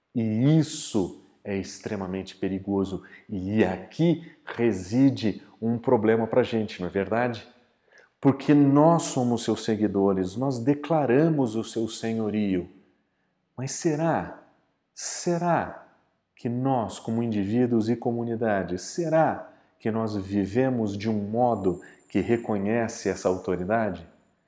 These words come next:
Nós falamos que ele é Senhor sobre todas as coisas, eventualmente dizemos que não existe nenhum centímetro desse mundo que não esteja debaixo da soberania de Jesus.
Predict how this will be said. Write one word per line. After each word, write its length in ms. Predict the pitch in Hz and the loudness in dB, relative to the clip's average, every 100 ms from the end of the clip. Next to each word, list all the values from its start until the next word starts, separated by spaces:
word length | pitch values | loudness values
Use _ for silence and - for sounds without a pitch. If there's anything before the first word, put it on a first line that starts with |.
| _ - | _ -10
Nós 160 | 143 151 | -6 2
falamos 400 | 156 151 190 185 | 4 6 4 2
que 100 | - | 2
ele 80 | 170 | 2
é 20 | |
Senhor 400 | - 143 143 151 | 2 0 2 0
sobre 260 | - 135 123 | 0 -2 -2
todas 360 | 147 151 151 | 0 0 2
as 180 | 127 - | 0 -2
coisas, 420 | - 135 143 120 | 4 6 6 4
eventualmente 640 | 127 165 170 147 151 180 151 | 4 4 4 4 4 0 2
dizemos 500 | 120 123 165 165 - - - | 4 6 4 2 -2 -16 2
que 80 | 165 | 6
não 120 | 160 | 8
existe 360 | 143 175 180 180 | 6 6 4 6
nenhum 320 | 185 190 208 | 6 6 4
centímetro 1120 | 202 208 190 - - 233 254 240 214 185 175 | 4 2 2 0 0 6 8 8 8 6 6
desse 340 | 165 175 - 165 | 6 6 6 2
mundo 760 | 147 165 190 175 139 120 95 - - - | 4 4 6 6 6 6 4 -2 -20 -4
que 100 | 143 | 2
não 80 | 135 | 2
esteja 360 | 131 - 143 | 2 2 4
debaixo 800 | 135 127 95 104 135 135 - - | 4 0 0 2 2 2 -2 -2
da 120 | 127 123 | 0 0
soberania 540 | - 123 131 127 131 | 2 2 4 4 2
de 100 | 123 | 2
Jesus. 640 | 123 123 123 127 123 - | 2 4 6 4 2 -6